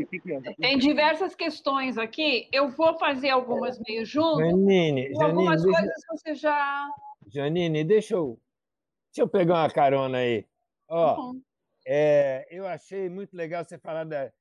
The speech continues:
Speaker 3: o médico tem que entender todas as línguas, né? Eu tive um
Speaker 1: É.
Speaker 3: grande mestre, professor Magalhães Gomes, quando eu era criança, lá na década de
Speaker 1: Sim.
Speaker 3: cinquenta. Ele era
Speaker 1: Uhum.
Speaker 3: famoso pelo diagnóstico.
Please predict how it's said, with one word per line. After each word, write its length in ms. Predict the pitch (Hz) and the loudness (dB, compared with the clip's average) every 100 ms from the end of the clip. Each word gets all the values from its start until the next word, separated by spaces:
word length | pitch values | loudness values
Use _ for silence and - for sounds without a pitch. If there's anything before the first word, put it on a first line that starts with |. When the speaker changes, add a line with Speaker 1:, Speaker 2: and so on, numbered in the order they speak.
| _ _ | _ _
Speaker 3:
o 100 | 147 147 | -20 -18
médico 420 | 143 175 185 - - | -8 -4 -4 -8 -16
tem 140 | 156 | -16
que 100 | 135 | -12
entender 400 | 160 123 151 165 | -14 -10 -8 -6
todas 320 | 156 170 156 | -8 -8 -8
as 160 | 147 123 | -8 -8
línguas, 560 | 123 190 185 139 123 117 | -2 0 0 0 -2 -2
né? 260 | 170 170 - _ _ _ - | -2 -2 -6 _ _ _ -12
Eu 100 | 156 | -10
tive 220 | - 196 | -4 0
um 40 | |
Speaker 1:
É. 180 | 139 135 | 2 4
Speaker 3:
grande 240 | 214 202 165 | 2 0 -4
mestre, 560 | 165 185 180 156 151 | -4 -2 -2 -4 -8
professor 460 | 123 - 170 - 175 | -16 -14 -12 -6 -4
Magalhães 520 | 170 151 143 151 143 | -2 0 0 0 -4
Gomes, 360 | 131 165 156 131 | -4 -4 -4 -6
quando 200 | 160 156 | -10 -2
eu 40 | 160 | 0
era 140 | 156 | 0
criança, 560 | - 151 170 170 143 139 | -2 -2 0 0 -4 -4
lá 160 | 147 | -4
na 100 | 147 | -4
década 380 | 143 151 151 139 | -2 -4 -4 -8
de 80 | 120 | -6
Speaker 1:
Sim. 140 | 127 | -6
Speaker 3:
cinquenta. 440 | 120 143 156 - - _ _ _ _ | -6 -2 -4 -4 -12 _ _ _ _
Ele 340 | 170 170 165 170 | -2 2 4 4
era 280 | 180 175 | 6 4
Speaker 1:
Uhum. 100 | 160 | 2
Speaker 3:
famoso 600 | 196 180 170 202 196 156 - | 0 0 4 4 4 0 -4
pelo 220 | 165 165 | -4 -2
diagnóstico. 840 | 156 160 156 156 156 131 - 113 | -2 -2 -2 -2 -2 -4 -10 -20